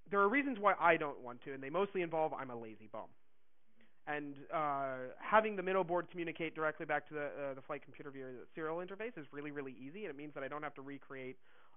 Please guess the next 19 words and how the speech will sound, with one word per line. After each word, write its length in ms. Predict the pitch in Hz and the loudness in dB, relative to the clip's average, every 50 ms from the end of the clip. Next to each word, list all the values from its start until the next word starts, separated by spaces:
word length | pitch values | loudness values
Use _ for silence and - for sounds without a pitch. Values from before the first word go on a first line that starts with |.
| - - | -6 0
all 160 | 147 165 180 | 2 2 2
of 80 | 185 175 | 2 0
the 80 | 165 165 | -2 0
work 260 | 156 151 147 143 - | 0 0 0 -2 -2
that 80 | 147 | -4
everybody's 400 | 139 139 143 135 139 139 131 127 127 127 - 160 | -4 -4 -4 -6 -6 -8 -10 -10 -14 -16 -12 -10
been 140 | 147 143 131 | -10 -10 -8
doing 320 | 135 135 131 127 127 123 - | -6 -6 -6 -6 -8 -12 -12
on 340 | - 120 123 120 117 117 117 113 110 - - - - - - - | -12 -12 -10 -10 -10 -12 -12 -14 -14 -16 -16 -18 -18 -18 -8 -2
flight 180 | - 165 156 - | 0 0 0 0
controllers. 400 | - 139 - 139 127 98 73 - - - - - - - - - - - - - - - | -2 -8 -10 -8 -8 -8 -8 -10 -14 -16 -16 -16 -16 -16 -16 -16 -16 -16 -16 -16 -2 2
However, 180 | 196 214 202 190 | 4 4 6 4
there 200 | 175 180 175 175 | 4 4 4 2
is 60 | 160 | 2
a 60 | 170 | 0
gentleman 380 | 160 208 226 262 262 247 226 190 | 0 2 2 4 4 2 4 4
down 300 | 190 185 185 185 185 190 | 6 6 6 6 4 2
in 360 | - 170 175 170 165 165 156 | 0 0 0 0 0 0 0
Malaysia 640 | 156 156 165 180 202 214 196 151 151 127 143 160 | 2 4 6 8 8 6 4 2 0 -2 -2 -4